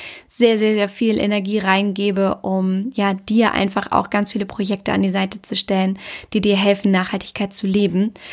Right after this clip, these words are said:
Und, äh, was auch immer es da ist bei dir, mach dir auch mal visuell einmal klar, wo sind denn eigentlich da so deine Themen?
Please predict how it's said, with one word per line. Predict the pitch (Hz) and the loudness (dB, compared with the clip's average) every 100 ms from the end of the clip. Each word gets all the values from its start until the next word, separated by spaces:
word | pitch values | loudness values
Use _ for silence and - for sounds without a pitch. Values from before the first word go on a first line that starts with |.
| - - | -20 -8
Und, | - 196 196 190 | 0 2 2 0
äh, | 190 196 196 | -2 -2 0
was | 220 226 | -2 -2
auch | - - | -2 2
immer | 311 349 269 | 4 4 2
es | 220 | 0
da | - 190 | -2 -4
ist | 196 254 - - _ | 0 -2 -4 -12 _
bei | 202 190 | -4 -4
dir, | 190 185 208 294 - _ _ _ 196 | -2 0 0 -2 -6 _ _ _ 0
mach | 214 262 | 0 -2
dir | - 247 226 | -2 0 0
auch | 220 | 0
mal | 202 | -2
visuell | 196 190 - 226 269 | -2 -4 0 0 0
einmal | - 214 202 196 | -2 -2 -2 -4
klar, | - 208 214 226 233 - - - | -2 0 4 2 0 -6 -14 2
wo | 233 | 2
sind | 226 269 285 | 6 4 6
denn | 269 | 2
eigentlich | - 226 226 202 | 2 0 0 0
da | 202 196 | -2 -2
so | 190 | -2
deine | 190 185 185 | -2 -2 -4
Themen? | - 196 170 175 | 0 2 2 -2